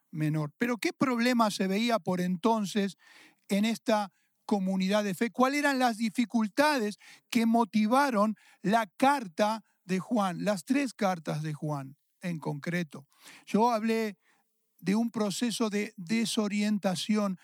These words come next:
para de alguna manera con esa palabra nuclear una serie y una variedad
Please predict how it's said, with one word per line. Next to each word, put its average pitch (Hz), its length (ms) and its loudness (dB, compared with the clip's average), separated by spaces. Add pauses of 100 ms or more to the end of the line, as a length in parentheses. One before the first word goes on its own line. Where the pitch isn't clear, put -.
(280)
para 196 260 2
de 190 140 -2
alguna 202 500 -2
manera 208 400 0
con 185 240 -2
esa 214 240 -2
palabra 190 640 0 (260)
nuclear 202 800 0 (260)
una 214 320 0
serie 196 800 0 (340)
y 190 120 0
una 214 200 2
variedad 196 920 2